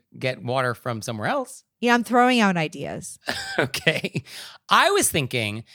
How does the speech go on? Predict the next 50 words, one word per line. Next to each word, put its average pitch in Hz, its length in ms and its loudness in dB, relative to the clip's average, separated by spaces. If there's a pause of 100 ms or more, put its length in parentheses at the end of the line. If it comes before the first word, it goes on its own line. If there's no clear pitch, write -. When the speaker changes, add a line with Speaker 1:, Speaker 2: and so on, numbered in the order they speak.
(200)
Speaker 1:
that 165 320 4
we 185 180 4
would 190 180 2
talk 165 240 2
about 151 320 4
a 131 100 0
preference 143 800 0 (240)
for 110 260 -4
sparkling 131 880 0
water. - 440 -14 (540)
"Oh, 185 140 8
I'm 156 220 4
really 214 320 6
into 139 160 -2
seltzer 123 420 -2
right 95 220 -8
now. - 340 -16 (320)
So 165 140 6
would 151 160 2
you 165 80 2
mind 170 220 4
if 160 60 -4
we 147 80 -2
swung 147 200 0
by 123 120 2
the 123 80 -2
store 185 320 6
so 147 120 0
I 127 40 0
could 127 120 -4
buy 120 160 2
a 107 40 -2
few 123 180 -10
liters 113 360 -8
of 92 80 -12
seltzer?" - 640 -4 (400)
"Oh, 277 140 6
would 131 180 0
you 139 80 -2
like 147 160 2
some 180 140 0
seltzer, 202 380 0
hosts? 302 460 0
Let 196 120 4
me 220 60 2
get 202 200 0
you - 120 0
some 160 180 0
seltzer 135 380 0
too." - 340 -4